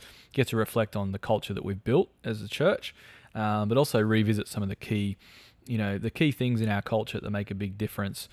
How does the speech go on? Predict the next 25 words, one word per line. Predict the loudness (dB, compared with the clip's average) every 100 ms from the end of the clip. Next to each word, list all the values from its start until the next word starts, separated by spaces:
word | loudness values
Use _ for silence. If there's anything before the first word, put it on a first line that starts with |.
| -20 -20 -12
Um, | -6 -4 -2 -4
so | 0 4 4 2
I, | -4 -4 -6 -6
I |
called | 4 4 4
it | 2
the |
language | 2 4 4 2
of | -2
Colonial | 0 2 0
Church, | 0 2 2 2
but | -2
I | 0
wanna | 0
call | -2 0 0 0
this | 0 0 -2 -6
l-, | -8 -8 _ 0
podcast | 2 2 0 0 -2
episode | -8 -6 -4 -4
the | -2
language | 0 0 0 -2 -4 -6
of | -6
a | -4 -4
healthy | -4 -6 -6 -10 -6
culture. | -6 -6 -4 -8